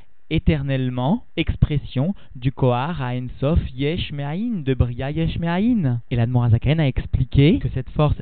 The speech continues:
est le reflet d'un Or Choser, d'une lumière qui revient vers la Neshama du monde le plus bas, afin de lui donner cette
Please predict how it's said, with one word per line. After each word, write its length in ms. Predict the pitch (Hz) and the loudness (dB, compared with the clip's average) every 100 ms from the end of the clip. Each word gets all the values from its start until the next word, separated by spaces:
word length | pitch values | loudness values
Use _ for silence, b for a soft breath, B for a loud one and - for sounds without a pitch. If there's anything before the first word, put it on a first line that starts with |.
| - | -4
est 80 | 139 | 2
le 140 | 135 | 4
reflet 680 | 127 123 143 - 147 147 135 - | 4 6 4 2 0 0 -2 -6
d'un 220 | 120 135 135 | 4 6 6
Or 400 | - 143 143 85 - 82 82 | 4 6 6 4 2 4 6
Choser, 440 | 139 120 120 156 208 | 6 4 0 -2 -4
d'une 160 | 123 131 | -2 -2
lumière 500 | 131 135 143 151 147 | -2 -2 -2 -2 -4
qui 160 | - 131 | -4 -4
revient 760 | 107 131 135 120 127 127 233 254 - | 4 4 4 2 -4 -2 -4 -6 2
vers 200 | 113 143 | 2 2
la 140 | 131 127 | -4 -2
Neshama 520 | 139 131 131 139 151 | -2 -2 -4 -4 -4
du 140 | 127 | -4
monde 240 | 135 143 131 | -2 0 2
le 100 | 127 | 4
plus 220 | - 123 | 4 0
bas, 300 | 117 117 202 - | -2 -4 -6 -6
afin 340 | 117 - 127 | -8 -4 -4
de 100 | 143 | 0
lui 200 | 123 131 | -2 -2
donner 580 | 120 139 127 113 135 240 - - | 4 4 4 0 -2 -4 -8 -6
cette 200 | 135 | -6